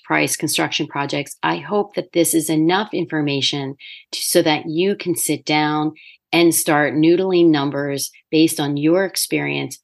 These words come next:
your past projects, where you live in the country, the type of team that you're gonna be working with, the complexity of the project, the budget the client has set,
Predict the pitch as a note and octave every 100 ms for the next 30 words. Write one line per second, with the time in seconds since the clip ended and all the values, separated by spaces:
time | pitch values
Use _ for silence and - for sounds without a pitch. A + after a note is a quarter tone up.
0 | - D#3 D3 D#3 D#3 D#3 - - C#3+ C3+
1 | C#3 C#3 - - D3+ D#3 E3 E3 D#3+ D3+
2 | D3 - C#3 C3 C3+ C3 B2+ - - -
3 | E3+ - D#3+ F3 F#3+ - - A#3 G#3+ G#3
4 | F#3+ F3+ F3+ F3 E3+ F3 D#3+ D3+ - D#3
5 | D3 D3 C#3 C3+ - - - - - E3+
6 | E3 G3 G#3 - G3+ G3+ - E3 E3+ D#3
7 | - D3+ D3 D3 D3 - - - - F#3
8 | D3+ F#3+ G3+ A3 - F3+ - E3 E3 D#3+
9 | - D#3 - C#3 C3+ -